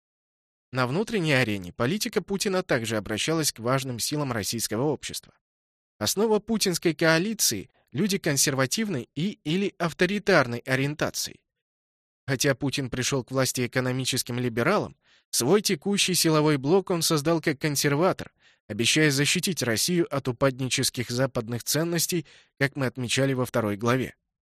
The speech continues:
Отчасти люди поддерживали его законы против Л Г Б Т и против критики церкви в стремлении создать бастион для защиты от растущего европейского влияния,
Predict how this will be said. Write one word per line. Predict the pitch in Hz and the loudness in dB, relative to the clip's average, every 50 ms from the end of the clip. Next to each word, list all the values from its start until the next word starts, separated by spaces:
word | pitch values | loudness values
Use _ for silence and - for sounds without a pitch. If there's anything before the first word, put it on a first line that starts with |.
| _ _ - | _ _ -2
Отчасти | - 113 110 - - 165 196 208 - - 139 | 2 2 2 4 4 4 4 4 4 4 2
люди | 113 107 131 180 185 196 | 2 2 2 0 0 0
поддерживали | 180 - 190 180 165 170 190 185 139 123 120 113 113 110 | 0 2 2 2 4 4 4 4 4 4 2 2 2 2
его | 113 110 110 120 117 | 2 2 2 2 4
законы | 104 113 107 - - 180 180 156 120 | 4 4 2 4 2 2 2 2 0
против | - - 107 101 - 95 - | 0 0 -2 0 -2 -4 -4
Л | - 110 107 | -2 -2 -2
Г | 95 113 101 | 0 -2 0
Б | 85 107 | 0 0
Т | 95 - 131 143 151 147 | 0 2 2 4 4 2
и | 123 | 2
против | - - 101 101 - 95 87 | 0 -2 -4 -2 -4 -4 -6
критики | - 110 117 113 - 113 - 104 92 | -2 -2 -2 0 -2 -4 -4 -4 -4
церкви | - - 123 135 139 139 - 139 120 | 0 2 2 2 2 2 0 -2 -2
в | - | -2
стремлении | - - 104 101 104 113 135 143 135 127 123 | -2 -2 0 0 2 2 0 0 0 0 0
создать | 117 - 117 107 101 127 131 117 | 2 2 2 2 4 2 2 2
бастион | 104 113 107 - - - 107 113 131 143 135 120 | 0 -2 -2 0 0 0 0 2 2 0 0 -2
для | 104 107 | -2 -2
защиты | 92 82 98 95 - - 127 123 - 123 | -2 -2 -2 -2 0 0 0 0 2 2
от | 113 107 - | 2 2 2
растущего | 98 101 92 - - 127 120 - - 113 117 | 0 -2 -2 -2 -2 -2 0 0 0 0 0
европейского | 110 107 101 104 104 98 - 113 110 95 - - 104 98 | 0 0 2 2 0 0 2 0 0 0 0 0 -2 -2
влияния, | 90 90 92 90 87 87 92 101 110 123 139 143 | -2 -2 -2 -2 0 0 0 0 0 -2 -2 -2